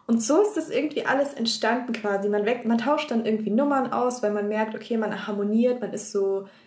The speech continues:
man arbeitet gut zusammen. Es ist nicht so, dass man sagt, „Okay, wir sind Freunde“, sondern es ist einfach nur so, okay, du kennst Leute, denen du Fragen stellen kannst. Nicht übers Studium allgemein, sondern speziell zu deinem Studiengang.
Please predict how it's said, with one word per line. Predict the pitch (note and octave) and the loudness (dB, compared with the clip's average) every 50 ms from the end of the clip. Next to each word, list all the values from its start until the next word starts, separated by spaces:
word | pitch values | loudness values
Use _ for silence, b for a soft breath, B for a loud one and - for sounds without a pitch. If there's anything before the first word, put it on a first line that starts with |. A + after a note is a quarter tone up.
| B B B | B B B
man | A3 G#3+ A3 | 0 2 4
arbeitet | G#3 A3+ B3 B3 B3 A3+ - G#3+ - - | 4 4 4 4 2 0 -2 -4 -6 -4
gut | - A3 G#3+ - | -4 -4 -4 -4
zusammen. | - - G3+ F#3+ G#3 F#3+ F#3+ F3 F3+ | -6 -8 -6 -4 -2 -2 -2 -2 -2
Es | G3 - | -2 0
ist | - - | 0 0
nicht | C4 C4+ C#4+ C#4+ | 0 0 -2 -2
so, | - A#3 | -4 -4
dass | A3+ A3+ A3+ | -4 -2 -2
man | G#3+ G3+ G3+ | -4 -2 -2
sagt, | G#3 G3 G3+ | -2 -4 -4
„Okay, | - - A3 | -2 -2 -2
wir | G3+ G3 | 0 0
sind | F#3+ E3+ - | -2 -6 -10
Freunde“, | - - - E3+ F3 G3 G#3 | -10 -6 -4 -4 -2 -2 -2
sondern | G3+ G3+ G3 G3 G3 | -2 -2 -2 -4 -4
es | G3 - | -8 -8
ist | - - | -8 -8
einfach | - G3+ G3+ G3+ G#3 | -6 -4 -4 -2 -2
nur | G#3 G3+ | -2 -2
so, | G3+ - | -4 -6
okay, | - - - A3+ | -6 -4 -4 -2
du | A3 G#3 | -2 -4
kennst | - - G3+ G3 - - - | -6 -6 -8 -8 -6 -2 0
Leute, | G3+ G3 G3 G3 G3 - | 2 2 2 0 -2 -4
denen | - F#3+ F#3+ F3+ | -4 -4 -4 -6
du | F3+ | -8
Fragen | - - - F#3+ F#3 F3+ F3+ F3+ | -10 -4 -2 0 0 0 -2 -4
stellen | F3 - - F3+ F3 F3 - | -6 -6 -6 -6 -6 -6 -8
kannst. | - F#3 F#3 F#3 - - - B B B B B B B | -8 -10 -10 -10 -12 -16 -18 B B B B B B B
Nicht | A#3 C#4 D4+ - - - - | 2 4 2 2 -2 -4 -2
übers | A3 G#3+ G#3 G#3 | 0 0 0 0
Studium | - - A3+ G#3+ G#3+ G3+ | 0 0 2 2 2 0
allgemein, | - F3+ F#3+ G3 G3 F#3+ G3 | 0 -2 -2 -2 -2 -2 -4
sondern | F#3+ F#3+ F#3 | -4 -4 -4
speziell | - - - - - - - G3+ F#3 F3+ | -6 -8 -10 -12 -6 0 2 2 2 2
zu | - - - | 0 -4 -6
deinem | E3+ E3+ E3 | -6 -6 -6
Studiengang. | - - F#3 F3 F3 E3+ F3 - F#3 F#3+ G#3 | -6 -8 -8 -8 -8 -8 -8 -10 -12 -14 -16